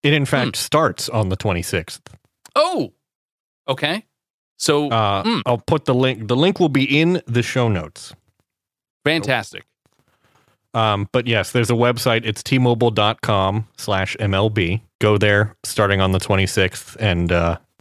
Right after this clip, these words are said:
Speaker 1: arrange for your free M L B dot T V if you have T-Mobile.
Speaker 2: So what they're trying to do is, is get you into the regular season. They don't, they, they figure, "Ah, you're not a, you're not a diehard fan. You're not, you're not
Speaker 1: Yeah,
Speaker 2: trying to,
Speaker 1: well,
Speaker 2: uh,"
Speaker 1: they're not gonna pay M L B for the, you know,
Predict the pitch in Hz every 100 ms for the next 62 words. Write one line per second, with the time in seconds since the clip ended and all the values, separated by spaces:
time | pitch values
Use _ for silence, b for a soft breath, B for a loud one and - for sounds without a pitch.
0 | - 107 98 95 92 - 98 92 - 98
1 | 92 90 85 90 85 85 - 95 87 90
2 | 120 - 127 120 110 - 117 104 92 90
3 | - - 151 127 101 139 127 104 98 90
4 | 85 90 - - 104 - 113 127 101 -
5 | 95 90 92 95 - 107 87 - 107 113
6 | 127 120 - 208 196 - b b - 254
7 | 240 175 196 175 - 120 107 107 170 147
8 | 107 90 87 - 131 151 110 104 107 110
9 | 104 98 90 110 95 92 87 104 113 107
10 | 104 113 113 202 147 107 101 240 208 90
11 | - - 214 180 - 131 113 127 107 107
12 | 101 95 98 95 95 107 90 90 - 110
13 | 110 78 76